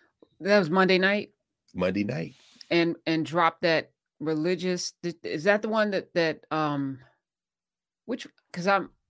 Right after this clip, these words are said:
Speaker 1: which one?
Speaker 2: Oh, oh, she, she, she actually, she was in Shuffle Along. She, um,
Speaker 1: Okay. All right.
Speaker 2: in fact, she is a, um, fascinating, fascinating sister, uh, Lisa Latouche. She is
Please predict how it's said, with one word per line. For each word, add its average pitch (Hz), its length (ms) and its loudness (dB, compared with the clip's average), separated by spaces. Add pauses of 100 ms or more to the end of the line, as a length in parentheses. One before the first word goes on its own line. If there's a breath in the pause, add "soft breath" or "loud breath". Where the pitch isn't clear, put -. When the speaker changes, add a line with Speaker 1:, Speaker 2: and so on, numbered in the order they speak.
(120)
Speaker 1:
which 220 240 -6
one? 185 160 4
Speaker 2:
Oh, 190 320 12
oh, 120 80 10
she, - 220 2
she, 208 260 -2
she 220 240 2
actually, 196 400 6
she 214 240 -2
was 185 220 4
in 147 180 0
Shuffle 185 560 4
Along. 120 560 -2 (420 soft breath)
She, - 320 -6
um, 151 340 6
Speaker 1:
Okay. 143 40 0 (420)
All 170 140 -2
right. 143 180 -6 (500)
Speaker 2:
in 131 60 -10
fact, 185 340 2
she 185 220 -8
is 147 180 -4
a, 123 180 -6
um, 104 520 -6 (880)
fascinating, 123 720 -4
fascinating 147 400 -8
sister, 113 480 -10
uh, 101 180 -4
Lisa 143 300 -8
Latouche. 113 640 -6 (580)
She 180 640 -6
is 120 500 0